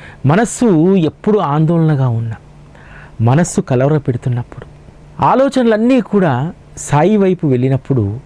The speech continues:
మనస్సు ఆటోమేటిక్‌గా శాంతి స్థానానికి చేరుతుంది. ఎందుకంటే సద్గురువు ఆశ్రయంలో ఒడిదొడుకులు అనేటువంటివి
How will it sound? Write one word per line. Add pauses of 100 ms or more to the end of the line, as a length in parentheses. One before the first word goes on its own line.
(640)
మనస్సు (300)
ఆటోమేటిక్‌గా (520)
శాంతి
స్థానానికి
చేరుతుంది. (480)
ఎందుకంటే
సద్గురువు (380)
ఆశ్రయంలో (640)
ఒడిదొడుకులు
అనేటువంటివి